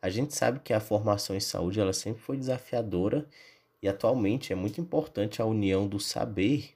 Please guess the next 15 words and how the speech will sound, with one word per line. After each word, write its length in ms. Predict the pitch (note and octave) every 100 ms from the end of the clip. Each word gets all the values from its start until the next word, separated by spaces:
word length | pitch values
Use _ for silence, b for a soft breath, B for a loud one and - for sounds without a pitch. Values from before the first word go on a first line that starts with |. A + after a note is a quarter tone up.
| _
com 100 | -
a 80 | G2
infraestrutura 640 | A2 C3 - - - A#2
do 120 | A#2
local 500 | A2+ G2+ - F#2+ G2+
de 100 | -
trabalho 540 | - F2 D#2+ F2+ C3 G2+
pra 180 | - G2+
poder 240 | G#2 G2
oferecer 480 | G2+ G#2 G#2+ - A2
o 80 | A2
melhor 440 | A2+ A#2 A#2 A#2+
para 180 | A#2 A2+
o 40 |
paciente. 880 | A2 A#2 - D3+ F2+ E2 - -